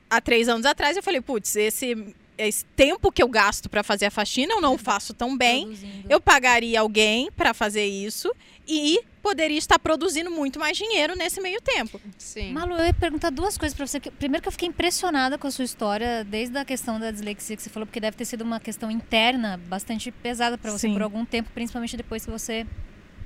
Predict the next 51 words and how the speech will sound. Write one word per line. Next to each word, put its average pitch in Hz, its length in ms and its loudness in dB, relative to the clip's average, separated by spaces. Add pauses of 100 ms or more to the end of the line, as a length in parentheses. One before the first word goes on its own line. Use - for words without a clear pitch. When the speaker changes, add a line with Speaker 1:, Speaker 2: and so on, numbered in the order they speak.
Speaker 2:
descobriu. 254 420 -2 (380)
Speaker 1:
Na 339 100 -6
verdade, 330 380 0 (240)
ficou - 180 -8
mais 269 220 -2
leve 220 300 -2
depois. 196 520 -12 (160)
Speaker 2:
É. - 60 -16 (600)
Speaker 3:
Você 220 180 -10
Speaker 2:
É, - 20 -4
não, 277 80 0
Speaker 3:
explicou 285 300 0
Speaker 2:
mas 311 80 8
Speaker 3:
muita 330 180 4
Speaker 2:
até 320 80 4
Speaker 3:
coisa. 233 420 6
Speaker 2:
você - 100 -10
descobrir, 277 420 0
Speaker 3:
É, 285 40 -6
tipo 240 200 -4
Speaker 2:
você 233 260 -2
deve 262 180 -8
ter 285 140 -12
sentido 285 480 -12
muita 277 240 -10
pressão 285 580 -10
Speaker 1:
Aham. 240 140 0
Speaker 2:
inteira, 226 300 -2
tipo, 262 180 -10
"Mas 277 160 -10
por 302 140 -12
que 359 180 -6
que 349 100 -6
eu 285 60 0
não 254 120 0
consigo?", 233 540 -6
alguma 196 240 -10
coisa 202 220 -10
assim. 208 240 -8 (480)
E 254 100 0
aí, 302 640 0
é, 240 560 0
entendendo 285 680 0
que - 80 -8
você 294 240 -4
tinha 262 360 -4
uma 233 500 -4
questão 233 500 -4
ali 196 240 -10
que 202 260 -12
te - 140 -16